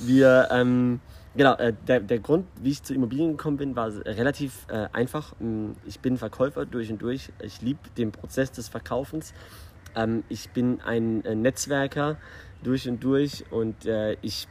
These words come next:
äh, ich, mich hat einer angesprochen und hat gemeint, „Hey, äh, Immobilien in Dubai ist was, ist was, äh, ist was Interessantes, kümmere dich mal darum.“ Und dann habe ich das tatsächlich angefangen und habe mich am ersten Tag in diesen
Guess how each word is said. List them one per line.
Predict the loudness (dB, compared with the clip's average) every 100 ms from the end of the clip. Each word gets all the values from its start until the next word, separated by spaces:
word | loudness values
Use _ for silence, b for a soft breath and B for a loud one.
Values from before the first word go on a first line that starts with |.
| -4
äh, | -2 -2 -6 -16 -20 -20 -20 -20 -20
ich, | -20 -12
mich | -10 -8
hat | -4
einer | -2 0
angesprochen | -2 -2 -2
und | -2
hat | -2
gemeint, | -4 -6 -2
„Hey, | -4 -6 -10
äh, | -8
Immobilien | -6 -4 -2 -2
in | -2
Dubai | 0 -2
ist | -2
was, | -8 -10
ist | -12 -10 -8
was, | -8 -8 -8
äh, | -6 -4 -6 B B B B B B -16
ist | -12 -10
was | -10
Interessantes, | -10 -4 -2 0 -2 -6 -12 -2
kümmere | 0
dich | 0
mal | -2
darum.“ | -6 -6 -8
Und | -8 -10
dann | -8
habe | -8 -8
ich | -10
das | -10
tatsächlich | -8 -6 -6 -6
angefangen | -4 -4 -4 -4 -4 -8 B B B B
und | -4 -4 -2
habe | -4
mich | -4 -6
am | -6
ersten | -4 -4 -6 -10
Tag | -4 -2 -2 -6 -6
in | -6 -4
diesen | -4 -2 -2 -2